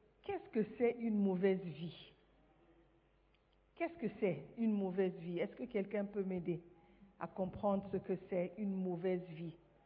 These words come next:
Une vie mauvaise, c'est quoi ? Une vie de galère ? Une vie, euh,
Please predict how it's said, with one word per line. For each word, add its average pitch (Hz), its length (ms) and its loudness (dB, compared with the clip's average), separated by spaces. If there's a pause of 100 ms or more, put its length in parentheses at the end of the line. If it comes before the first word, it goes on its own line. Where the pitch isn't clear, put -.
(1600)
Une 247 180 6
vie 240 160 8
mauvaise, 190 500 8 (1300)
c'est 190 120 4
quoi ? 185 340 0 (640)
Une 233 120 2
vie 240 140 4
de 208 100 6
galère ? 202 460 4 (2250)
Une 247 220 8
vie, 262 460 6
euh, 185 960 6